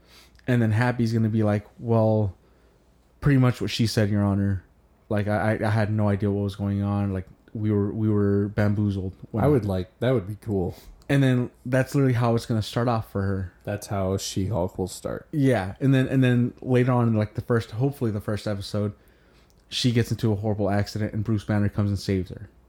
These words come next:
Speaker 1: 'Cause that's, that's how it, that's how it originally
Speaker 2: Right,
Speaker 1: happens.
Speaker 2: right, right. Yeah,
Speaker 1: Is, is
Speaker 2: 'cause it's a blood transfusion
Speaker 1: Yeah, yeah,
Speaker 2: is
Speaker 1: yeah.
Speaker 2: what it was.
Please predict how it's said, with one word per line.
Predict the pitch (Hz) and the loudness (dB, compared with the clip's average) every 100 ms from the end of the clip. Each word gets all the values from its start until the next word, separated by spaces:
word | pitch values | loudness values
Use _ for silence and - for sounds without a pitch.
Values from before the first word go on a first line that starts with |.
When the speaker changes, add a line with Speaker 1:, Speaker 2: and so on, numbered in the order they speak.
| _ _ _ _ _ _ _ | _ _ _ _ _ _ _
Speaker 1:
'Cause | 156 143 | 0 2
that's, | 156 - - - - | 0 -4 -20 -20 -4
that's | 170 175 | -2 0
how | 214 175 | 0 0
it, | - | 2
that's | 135 143 | 2 2
how | 160 139 | 2 2
it | 104 | 2
originally | 127 123 120 123 | 2 2 4 4
Speaker 2:
Right, | 120 | 4
Speaker 1:
happens. | 127 117 110 104 | 4 4 4 4
Speaker 2:
right, | 104 | 2
right. | 85 | 2
Yeah, | 104 95 | 2 2
Speaker 1:
Is, | |
is | 87 117 | 2 2
Speaker 2:
'cause | 117 104 | 4 2
it's | 98 | 0
a | 95 | -2
blood | 107 107 101 | 0 0 -2
transfusion | - 95 127 123 | -6 -4 0 2
Speaker 1:
Yeah, | 117 92 62 80 | 2 0 -4 -6
yeah, | 120 104 | -2 0
Speaker 2:
is | 101 | 0
Speaker 1:
yeah. | |
Speaker 2:
what | 104 95 | -2 -4
it | |
was. | 69 62 - | -6 -10 -14